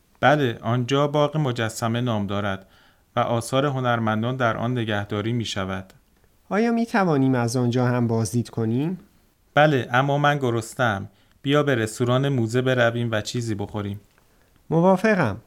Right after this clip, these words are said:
Speaker 2: غذا خوردن در این رستوران که با دیوارهای شیشه‌ای به باغ راه دارد،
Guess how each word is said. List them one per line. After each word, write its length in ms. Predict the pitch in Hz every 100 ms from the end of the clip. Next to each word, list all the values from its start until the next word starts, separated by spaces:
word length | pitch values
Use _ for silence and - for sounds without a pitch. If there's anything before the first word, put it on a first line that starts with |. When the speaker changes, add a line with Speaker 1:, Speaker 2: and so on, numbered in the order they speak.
| _ _ _ _ _
Speaker 2:
غذا 360 | 147 160 165 165
خوردن 400 | 185 175 202 214
در 140 | 175
این 180 | 170 170
رستوران 720 | 151 120 - 120 120 139 156
که 180 | 156 139
با 160 | 131
دیوارهای 640 | 131 135 131 127 147 185 180
شیشه‌ای 560 | - 131 - 131 135
به 160 | 143 120
باغ 280 | 117 170 165
راه 180 | 120 98
دارد، 540 | 110 104 110 151 165